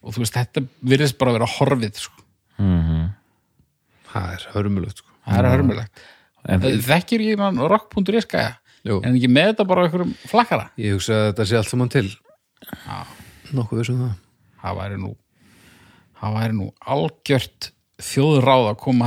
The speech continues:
Speaker 1: þessu eitthvert. Ég veit
Speaker 3: Mm.
Speaker 1: ekki alveg hvert.
Speaker 3: Bara í eina tölvu niður á listasafni og þú verður að fara þangað að hlusta.
Speaker 1: Já, ég, ég er til í að leggja það á mig.
Speaker 3: Já.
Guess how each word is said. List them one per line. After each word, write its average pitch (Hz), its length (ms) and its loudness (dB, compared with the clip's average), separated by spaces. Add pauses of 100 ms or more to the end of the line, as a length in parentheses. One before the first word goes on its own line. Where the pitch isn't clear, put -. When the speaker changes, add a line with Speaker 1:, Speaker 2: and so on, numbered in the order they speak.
Speaker 1:
þessu 113 360 -4 (360)
eitthvert. - 500 -10 (520)
Ég 127 120 -4
veit 113 160 0
Speaker 3:
Mm. - 20 -2
Speaker 1:
ekki 113 140 0
alveg 113 160 -2
hvert. - 320 -14 (640)
Speaker 3:
Bara 107 160 0
í 120 340 2
eina 139 280 0
tölvu 143 520 2 (880)
niður 123 180 2
á 120 80 2
listasafni 104 440 -2
og 101 80 2
þú 107 80 0
verður 107 160 0
að - 80 -14
fara 131 260 2
þangað 107 440 -2
að 113 180 -4
hlusta. 104 360 -6 (300)
Speaker 1:
Já, 113 280 -8 (100)
ég, 113 400 -6
ég 120 220 -6 (180)
er - 120 -6
til 113 160 -2
í 110 120 0
að 98 80 -2
leggja 107 240 -6
það 101 160 -4
á - 40 -6
mig. 107 120 -12 (180)
Speaker 3:
Já. 98 160 -6